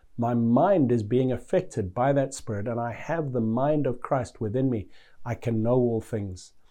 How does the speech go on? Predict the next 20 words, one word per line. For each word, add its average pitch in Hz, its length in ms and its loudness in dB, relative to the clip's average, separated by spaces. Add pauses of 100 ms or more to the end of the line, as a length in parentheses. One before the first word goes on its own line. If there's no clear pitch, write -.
(220)
and 101 140 -4
I 104 80 -6
can 104 220 -6
do 113 160 0
all 101 120 -2
things, - 640 -12
other 98 200 -6
verses 90 440 -10
say. 90 200 -6 (480)
So - 340 6 (260)
he's, - 380 -4
he's 127 220 0
contrasted 156 680 4
a 110 60 2
natural 147 500 4
man 147 360 4 (260)
and 110 100 -6
a 101 40 -4
spiritual 117 460 0
man. 110 300 -2